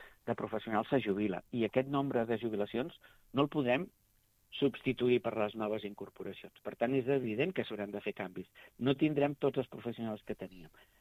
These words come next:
Eh, el que hem de fer és substituir-los un a un tots els que teníem. Doncs això serà impossible. Per tant, el que cal és trobar quines eines ens permeten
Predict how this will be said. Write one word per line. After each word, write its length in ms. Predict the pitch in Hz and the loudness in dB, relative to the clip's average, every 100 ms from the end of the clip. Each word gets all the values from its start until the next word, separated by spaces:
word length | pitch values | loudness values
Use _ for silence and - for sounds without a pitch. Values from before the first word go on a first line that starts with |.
| _ _ _ - | _ _ _ -2
Eh, 460 | 113 107 101 98 - - 254 - 269 - - _ - | 0 2 -2 -4 -6 -4 -2 0 0 -2 -10 _ 2
el 100 | 131 | 2
que 120 | 160 | 4
hem 100 | 170 | 4
de 80 | 180 | 4
fer 220 | 190 165 | 4 0
és 100 | 156 | 0
substituir-los 720 | 151 - 151 147 156 156 143 - - | -4 -2 -2 0 0 0 0 -4 -6
un 200 | 139 135 | 0 2
a 40 | 139 | 2
un 240 | 147 143 | 2 0
tots 160 | 139 131 | 0 0
els 120 | - | 0
que 80 | 123 | 0
teníem. 400 | 135 139 98 101 | 2 0 -2 -4
Doncs 240 | 104 101 | -4 -2
això 300 | 110 - 147 175 | -2 2 2 2
serà 240 | 135 120 | 0 -2
impossible. 480 | 101 98 98 - 92 | -4 -6 -6 -8 -6
Per 160 | 104 | -6
tant, 160 | - 117 | -2 2
el 160 | 156 - | 2 2
que 80 | |
cal 320 | 101 143 123 151 - - - - | 4 6 4 -2 -16 -20 -20 -10
és 160 | 98 110 - | -6 -6 -4
trobar 380 | 117 123 123 98 - - _ _ _ _ _ _ _ _ _ _ - | 2 6 6 4 -6 -20 _ _ _ _ _ _ _ _ _ _ 0
quines 260 | 156 147 135 | 2 4 4
eines 360 | 143 143 147 156 | 4 4 2 0
ens 160 | 127 - | -4 0
permeten 560 | 113 113 131 147 151 | 0 4 4 4 2